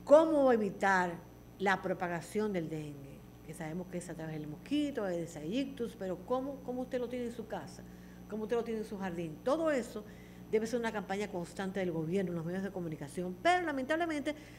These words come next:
no, no se ha puesto en marcha. Además, hay que decir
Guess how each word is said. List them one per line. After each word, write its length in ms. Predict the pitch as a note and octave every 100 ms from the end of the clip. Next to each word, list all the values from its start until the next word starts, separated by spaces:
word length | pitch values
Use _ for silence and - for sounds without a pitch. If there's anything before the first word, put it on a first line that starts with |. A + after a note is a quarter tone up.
| - - -
no, 460 | G#3 A#3+ D4+ E4 C4
no 260 | C4 D4
se 200 | - D4+
ha 160 | C#4+ C#4+
puesto 240 | C#4+ C#4+
en 100 | C#4+
marcha. 400 | B3 A#3 A#3 A3+ - -
Además, 600 | C4 D#4 D4 A#3 G#3+ -
hay 80 | G#3
que 100 | A#3+
decir 400 | B3 B3 A3+ G3